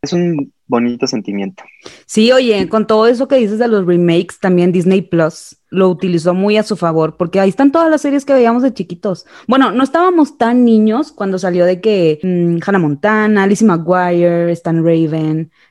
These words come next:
Speaker 2: pero, pues, la veíamos, pues, después de la escuela, ¿no? Entonces, pues, eso también es una buena estrategia.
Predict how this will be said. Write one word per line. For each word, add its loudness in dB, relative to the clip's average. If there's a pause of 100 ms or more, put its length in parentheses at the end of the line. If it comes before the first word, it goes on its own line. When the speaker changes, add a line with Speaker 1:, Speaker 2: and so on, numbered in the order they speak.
(120)
Speaker 2:
pero, 2
pues, -4
la 2
veíamos, 0
pues, -4
después 0
de 0
la 0
escuela, 0
¿no? 0
Entonces, -4
pues, -6
eso -4
también -2
es -4
una -2
buena -2
estrategia. -10